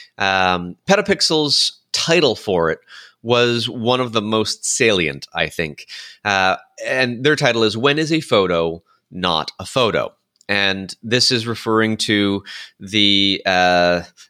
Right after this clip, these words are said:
the debacle, the scandal, the, I, I don't know what word you wanna talk about,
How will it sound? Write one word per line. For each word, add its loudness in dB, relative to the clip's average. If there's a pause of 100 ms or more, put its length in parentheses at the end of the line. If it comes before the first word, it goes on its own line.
the -2
debacle, -2
the -2
scandal, 0 (200)
the, 0
I, -8
I 2
don't 0
know 0
what 0
word 2
you 0
wanna 0
talk 0
about, 2